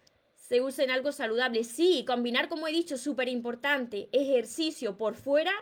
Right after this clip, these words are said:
y entrenarte también por dentro. <clears throat> Por aquí os saludo también por Facebook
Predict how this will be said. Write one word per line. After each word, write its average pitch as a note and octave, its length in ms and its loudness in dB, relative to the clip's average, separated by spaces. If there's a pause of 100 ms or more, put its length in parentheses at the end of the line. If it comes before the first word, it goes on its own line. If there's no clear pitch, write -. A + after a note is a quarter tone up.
(120)
y B3+ 120 2
entrenarte A#3+ 500 -2
también D4+ 300 -6
por B3+ 160 -2
dentro. A#3+ 500 -4 (760)
<clears throat> B3+ 440 -8 (3500)
Por A#3+ 120 0
aquí A#3+ 180 0
os B3+ 60 2
saludo C4 280 4
también B3 340 0
por A#3 140 -2
Facebook C4+ 600 -2